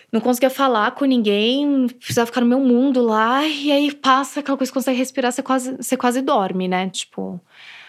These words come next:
é, cansa, né? É muito, exaure muito. Mas tava suportável.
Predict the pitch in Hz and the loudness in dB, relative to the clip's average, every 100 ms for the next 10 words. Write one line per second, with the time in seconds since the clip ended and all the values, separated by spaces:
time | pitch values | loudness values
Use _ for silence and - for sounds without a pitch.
0 | - _ - 190 185 185 185 185 214 202 | -20 _ -6 -2 -2 -2 -4 -6 -8 -12
1 | 262 _ - 233 214 196 - 185 185 185 | -14 _ -2 2 2 -2 -6 -4 -4 -4
2 | 185 180 185 190 214 208 196 196 196 226 | -4 -4 -4 -4 -4 -2 -2 -2 0 0
3 | 214 185 175 185 - - - - 220 254 | 0 -2 -6 -12 -14 -20 -16 -2 0 0
4 | 262 302 277 - 330 - 302 269 233 190 | -2 -4 -4 -4 -4 0 0 0 -2 -6
5 | 190 | -8